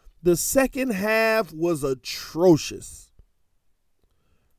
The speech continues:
Ryan Fitzpatrick threw an interception that should have never been thrown, number one. Number two, he started throwing misfiring passes,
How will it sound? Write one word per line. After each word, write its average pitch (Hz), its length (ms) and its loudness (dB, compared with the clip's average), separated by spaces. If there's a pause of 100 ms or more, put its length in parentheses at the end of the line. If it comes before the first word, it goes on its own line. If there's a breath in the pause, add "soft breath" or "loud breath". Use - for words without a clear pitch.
(120)
Ryan 262 540 0
Fitzpatrick 208 960 -2
threw 190 360 -2
an 147 120 -2
interception 156 920 -2 (400)
that 165 240 0
should 180 260 0
have 139 120 0
never 180 460 0
been 277 240 -4
thrown, 202 400 2
number 208 200 0
one. 135 380 -4 (600)
Number 175 340 -2
two, 294 400 2
he 220 160 2
started 170 460 0
throwing 170 520 -2
misfiring 240 800 0
passes, 147 760 -2